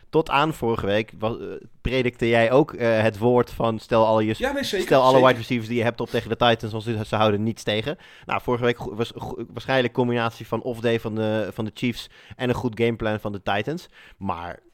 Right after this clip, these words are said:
Speaker 1: ik, voor mij zijn, eh, wide receivers tegen, die tegen de Titans spelen,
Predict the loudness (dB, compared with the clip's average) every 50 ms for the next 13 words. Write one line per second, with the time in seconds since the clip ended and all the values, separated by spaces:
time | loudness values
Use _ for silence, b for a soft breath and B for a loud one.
0 | _ _ _ -14 -14 -14 -14 _ -20 -20 -20 -12 -10 -6 -6 -4 -4 -4 -2 -2
1 | -2 -2 -4 -4 -4 -2 -2 0 2 2 2 2 0 -4 -4 -6 -6 -6 -6 -4
2 | -4 -4 -4 -6 -8 -4 -4 -4 -4 -4 -6 -4 -2 -4 -2 -4 -6 -6 -4 -2
3 | 0 0 0 0 -2